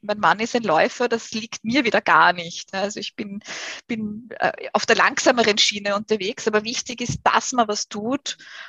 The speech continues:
ähm, und, und einfach, ja, regelmäßig auch, auch drauf schaut. Also auch da wieder die Verantwortung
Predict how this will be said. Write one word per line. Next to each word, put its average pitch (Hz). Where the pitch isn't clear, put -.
ähm, 208
und, 220
und 214
einfach, 214
ja, 185
regelmäßig 202
auch, 170
auch -
drauf -
schaut. -
Also 202
auch -
da 196
wieder 208
die 196
Verantwortung 180